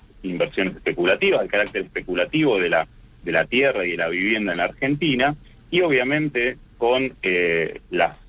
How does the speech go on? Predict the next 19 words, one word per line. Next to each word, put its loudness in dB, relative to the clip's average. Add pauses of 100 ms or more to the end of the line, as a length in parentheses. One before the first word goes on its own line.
(160)
leyes 0
de, 0
eh, -2
en -4
este -4
caso, 0
de 0
repatriación, -2
bueno, -2
repatriación -2
no, 0 (340)
en -6
realidad, 2
eh, -10
la, -6
las -4
ex-, -8 (440)
exenciones -2
impositivas 0